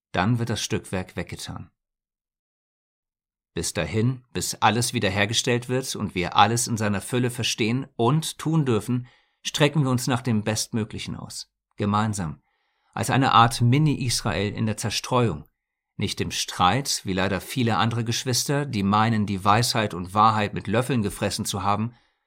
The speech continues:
sondern in Liebe, Frieden und Einheit. Epheser vier, drei bis vier.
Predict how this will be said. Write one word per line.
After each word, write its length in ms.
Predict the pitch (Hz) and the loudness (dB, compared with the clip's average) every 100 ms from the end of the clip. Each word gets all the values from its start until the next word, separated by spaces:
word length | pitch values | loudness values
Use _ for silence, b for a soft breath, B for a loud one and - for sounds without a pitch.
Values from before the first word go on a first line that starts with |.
| b b | b b
sondern 420 | - 117 139 143 | 2 4 4 2
in 140 | 113 | 2
Liebe, 480 | 101 107 120 117 101 | 2 2 2 2 -2
Frieden 720 | 92 - - 107 98 85 78 _ | -4 -8 -2 -2 0 -4 -6 _
und 260 | - 85 - | -10 -4 -2
Einheit. 560 | 90 85 78 - - _ _ _ _ _ _ _ _ _ _ | -2 -4 -10 -12 -16 _ _ _ _ _ _ _ _ _ _
Epheser 420 | - 113 117 117 107 | -12 -2 0 0 -2
vier, 560 | - - 123 131 131 | -4 0 2 2 -2
drei 220 | - 107 107 | -2 0 0
bis 220 | 110 - | -2 -6
vier. 420 | - 123 95 82 | -2 -2 -2 -6